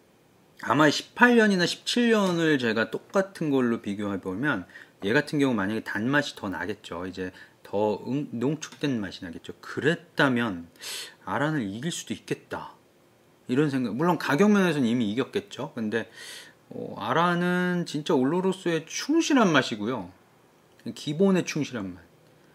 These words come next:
그러니까 여러분들이 생-, 생각하시면 돼요.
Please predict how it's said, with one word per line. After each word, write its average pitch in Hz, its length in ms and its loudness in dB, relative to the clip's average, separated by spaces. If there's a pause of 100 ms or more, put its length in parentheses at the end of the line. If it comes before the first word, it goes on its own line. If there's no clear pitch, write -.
(180)
그러니까 214 340 6
여러분들이 170 720 6
생-, 180 280 -4
생각하시면 147 640 -2
돼요. 92 240 -6